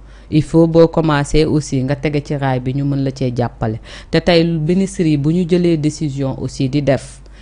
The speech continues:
te ñi nga xamante ne ñooy passager yi jàppuñu ci, teggi seen tànk, fu ñu gis oto bu fees ñu ne dañuy dugg wala la yeneen ak yeneen. Ñi nga xam ne ñooy chauffeurs yi dinañu bàyyi tegale ay oto. Ñi nga xamante ne ñooy chauffeurs yi dinañu bàyyi di dem di maguy ay affaire de,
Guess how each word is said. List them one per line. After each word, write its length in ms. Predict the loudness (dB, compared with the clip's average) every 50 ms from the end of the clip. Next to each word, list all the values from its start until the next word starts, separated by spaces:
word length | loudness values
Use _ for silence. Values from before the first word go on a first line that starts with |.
| -20 -16 -4
te 60 | -2 0
ñi 140 | 2 2 2
nga 100 | 2 0 0
xamante 340 | -2 -2 -2 -2 -2 -2 -2
ne 100 | -2 -2 -2
ñooy 200 | 0 0 0 -2
passager 500 | -2 -4 -4 -2 0 0 0 0 0 0 0
yi 140 | 2 0 2
jàppuñu 420 | 2 0 0 0 -2 -2 0 0 -2
ci, 180 | -2 -4 -6 -6 -8 -14 -20 -20 -20 -20 -20 2
teggi 260 | 4 6 6 6 4 2
seen 280 | 2 2 2 2 2
tànk, 320 | 0 0 0 0 -2 -4 -4
fu 140 | -4 0
ñu 120 | 0 0 2
gis 160 | 2 0 -2 -2
oto 180 | -4 -2 -2
bu 120 | -2 -2 -2
fees 260 | -2 -2 -4 -2 0
ñu 100 | 0 0
ne 80 | 0 0
dañuy 300 | 0 0 2 2 2 2
dugg 220 | 2 0 -2 0
wala 280 | -2 0 0 0 0 0
la 140 | 0 0 0
yeneen 320 | 0 0 0 0 0 -2 -2
ak 100 | -2 0
yeneen. 280 | 2 2 2 2 0 -4 -8 -14 -18 -20 -10 -2
Ñi 200 | 2 4 4 6
nga 100 | 4 4
xam 140 | 2 2 2
ne 80 | 2 2 2
ñooy 180 | 2 2 0
chauffeurs 420 | 2 2 2 2 4 4 4 4 4
yi 100 | 2 -2 -6 -14 -12 -6
dinañu 340 | -2 0 2 2 2 2 2
bàyyi 300 | 4 6 6 6 6 4 4
tegale 420 | 4 4 4 6 4 4 4 2 2 2
ay 260 | 2 4 4 2 2 0
oto. 280 | -2 -2 0 0 -2 -4 -4 -10 -18 -20 -20 -12 -2 2
Ñi 160 | 4 4 6
nga 120 | 6 6
xamante 280 | 4 4 4 4 4 2 2
ne 100 | 2 2
ñooy 180 | 0 0 0 0
chauffeurs 380 | 0 -2 0 2 4 4 4
yi 100 | 4 0 -2 -8 -16 -8 -2
dinañu 340 | 0 2 4 4 4 4 4
bàyyi 380 | 4 4 6 6 6 6 4 4
di 120 | 2 2 4
dem 220 | 6 6 6 4
di 160 | 2 2 2 2
maguy 540 | 4 4 4 2 2 2 2 2 2 0 -2
ay 220 | -2 0 0 0 0
affaire 400 | -4 -4 0 0 2 2 2 2
de, 240 | 2 2 2 0